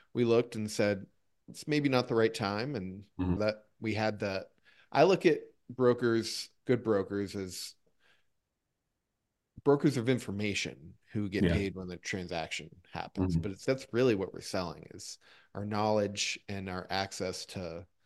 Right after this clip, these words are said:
Speaker 1: the data and to being able to meaningfully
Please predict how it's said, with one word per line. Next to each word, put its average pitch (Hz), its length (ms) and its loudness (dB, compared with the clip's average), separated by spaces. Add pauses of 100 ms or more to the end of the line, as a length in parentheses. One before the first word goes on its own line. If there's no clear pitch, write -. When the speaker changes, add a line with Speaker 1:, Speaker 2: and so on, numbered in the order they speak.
(500)
Speaker 1:
the 98 100 -8
data 95 440 -4
and 87 340 -10 (400)
to - 80 -10
being 110 280 2
able 95 380 -4
to 87 500 -8 (540)
meaningfully 92 1080 -6